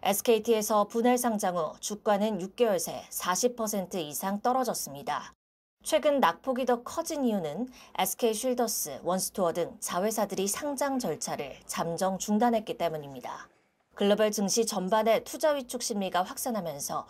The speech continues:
아이피오 시장에도 부정적인 여파가 미치고 있는 데다 공모가 고평가 논란과 높은 구주 매출 비중 등으로 기관 투자자들이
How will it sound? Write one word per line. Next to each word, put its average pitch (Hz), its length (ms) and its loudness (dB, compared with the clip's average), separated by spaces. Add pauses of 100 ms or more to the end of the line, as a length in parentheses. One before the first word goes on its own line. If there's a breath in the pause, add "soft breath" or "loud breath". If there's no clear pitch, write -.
(240 loud breath)
아이피오 233 440 2
시장에도 170 580 0
부정적인 202 680 0
여파가 175 400 0
미치고 180 380 -4
있는 165 180 -4
데다 147 400 -4 (400 loud breath)
공모가 226 540 4
고평가 233 580 0
논란과 156 640 -4
높은 208 460 -4
구주 208 260 -4
매출 202 360 -2
비중 165 320 -6
등으로 147 420 0 (240 loud breath)
기관 247 420 2
투자자들이 196 800 -4